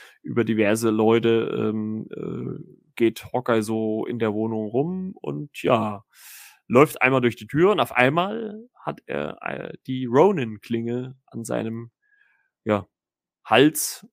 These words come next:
und, äh, ja, kein geringer als, äh, der Freund, äh, von Kates Mutter hat dieses, äh, Schwert in der Hand. Ja, und dann Schwarzblende, Folge Ende.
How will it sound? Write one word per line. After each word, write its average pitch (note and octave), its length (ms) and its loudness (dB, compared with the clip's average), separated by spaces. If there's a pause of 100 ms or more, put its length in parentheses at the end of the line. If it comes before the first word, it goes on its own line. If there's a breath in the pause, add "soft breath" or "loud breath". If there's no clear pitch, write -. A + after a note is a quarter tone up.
(100)
und, A#2 440 -6
äh, A2 420 -4
ja, G#2+ 320 -4 (580)
kein A2+ 220 0
geringer B2 540 0
als, A2+ 420 -4
äh, A2+ 220 -2
der A2 180 -2
Freund, C#3+ 720 4
äh, B2 400 -4
von A#2 600 -6
Kates - 540 -6
Mutter A2+ 420 -4
hat A2 180 -6
dieses, G#2 400 -8
äh, - 340 -8
Schwert A2 460 -2
in A2+ 120 -10
der G2+ 140 -6
Hand. B2+ 320 -6 (760 loud breath)
Ja, B2 120 8
und A2 380 0
dann C#3 320 4
Schwarzblende, D3 920 2 (480)
Folge C3+ 360 6
Ende. B2 500 0